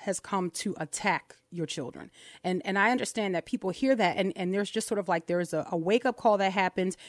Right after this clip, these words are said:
And why is there a wake-up call? Because for many of us, we kinda thought that if we could just, um, if, if we could just do a little bit more in this area or a little bit more in that area, that somehow we would get ourselves back to Mayberry.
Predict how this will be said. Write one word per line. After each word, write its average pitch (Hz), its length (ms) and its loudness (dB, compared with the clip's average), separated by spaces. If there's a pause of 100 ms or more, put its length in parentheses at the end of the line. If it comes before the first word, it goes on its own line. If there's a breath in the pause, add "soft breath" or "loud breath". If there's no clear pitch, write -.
(220 loud breath)
And 185 120 2
why 190 200 6
is 233 160 6
there 202 320 4
a 196 60 0
wake-up 220 380 4
call? 165 320 2 (280 soft breath)
Because 190 480 0
for 180 160 -4
many 277 320 6
of 180 160 4
us, 170 180 0
we 247 240 4
kinda 208 420 0
thought 196 420 0
that 185 140 0
if 180 140 -4
we 233 100 0
could 233 180 -2
just, - 380 -2
um, 160 440 -2 (720 loud breath)
if, 208 260 -4
if 202 160 -2
we 220 160 2
could 233 160 -2
just 165 220 -2
do 202 140 0
a - 20 4
little 220 240 8
bit 233 140 6
more 196 340 4
in 190 160 0
this 226 180 2
area 196 420 6
or 185 200 4
a 165 80 2
little 196 160 0
bit 202 160 0
more 185 180 0
in 180 100 0
that 190 220 0
area, 180 240 2
that - 180 -2
somehow 202 600 2 (100)
we 202 240 2
would 180 180 0
get 202 160 4
ourselves 185 540 2
back 180 340 2
to 196 120 -4
Mayberry. 170 640 -2